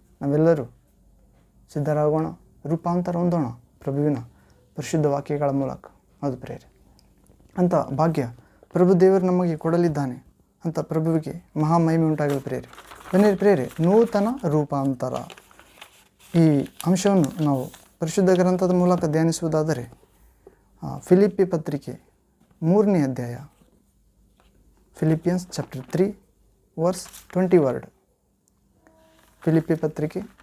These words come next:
ಮೂರನೇ ಅಧ್ಯಾಯ ಇಪ್ಪತ್ತನೇ ವಾಕ್ಯದಲ್ಲಿ ನಾವು ಓದುವುದಾದರೆ, ಇಪ್ಪತ್ತು, ಇಪ್ಪತ್ತೊಂದನೇ ವಾಕ್ಯ, ಆ, ಕರ್ತನಾದ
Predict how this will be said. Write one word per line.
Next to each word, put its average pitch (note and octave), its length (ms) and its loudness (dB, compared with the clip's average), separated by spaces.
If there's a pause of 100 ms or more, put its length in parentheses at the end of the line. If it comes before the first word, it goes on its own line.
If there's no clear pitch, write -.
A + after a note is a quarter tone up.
(160)
ಮೂರನೇ F#3 340 2
ಅಧ್ಯಾಯ D#3 320 -2 (160)
ಇಪ್ಪತ್ತನೇ F#3+ 380 -2
ವಾಕ್ಯದಲ್ಲಿ F3 520 -2
ನಾವು C#3 200 0
ಓದುವುದಾದರೆ, D3 680 -2 (340)
ಇಪ್ಪತ್ತು, E3 340 -6
ಇಪ್ಪತ್ತೊಂದನೇ C3+ 560 -4
ವಾಕ್ಯ, B2 340 -12 (1300)
ಆ, B2+ 80 -12 (120)
ಕರ್ತನಾದ F#3+ 800 2